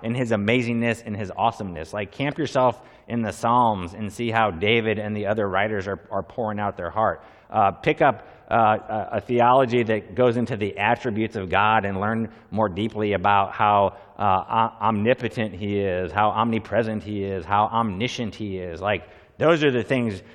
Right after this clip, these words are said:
<clears throat> that, that you want to be g-, taken to a level where you're just in awe and, and revering the Lord. Like, like, start there.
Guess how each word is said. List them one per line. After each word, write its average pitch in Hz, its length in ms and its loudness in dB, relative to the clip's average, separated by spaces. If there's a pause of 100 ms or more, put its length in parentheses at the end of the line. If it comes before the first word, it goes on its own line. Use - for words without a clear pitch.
(140)
<clears throat> - 260 -18
that, 110 640 2 (160)
that 107 200 -2
you 131 100 2
want 135 140 4
to 110 40 2
be 104 420 0 (220)
g-, 104 260 -12 (400)
taken 127 320 2
to 120 200 4
a 113 40 4
level 120 320 4
where 110 160 4
you're 110 160 4
just 107 260 0
in 95 120 -4
awe 104 480 4
and, 95 320 -6
and 95 160 -6
revering 98 440 -2
the 80 100 -4
Lord. 85 440 2 (140)
Like, 87 180 -4 (240)
like, 90 180 -6
start - 300 -2
there. - 280 -4